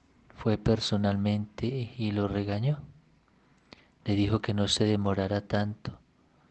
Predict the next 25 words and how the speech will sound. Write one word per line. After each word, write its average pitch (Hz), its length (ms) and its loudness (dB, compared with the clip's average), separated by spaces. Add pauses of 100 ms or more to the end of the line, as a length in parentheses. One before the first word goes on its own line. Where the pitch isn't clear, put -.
(420)
ni 104 160 4
en 101 160 2
la 98 100 2
misa, 139 640 4 (840)
que - 120 -10
no 101 160 0
podía 107 320 6
durar 101 380 2
tanto, 147 600 4 (480)
ni 104 120 -2
con 104 200 2
el 98 140 2
Santísimo 101 800 -2
en 104 80 -2
sus 95 260 -2
manos, 117 640 0 (1200)
y 101 140 -2
elevarlo 98 520 2
tanto 104 380 -4
tiempo. - 560 -4 (3000)
Él 101 260 0
no 104 140 2
le 104 140 4
dijo 101 300 2
nada, 110 560 0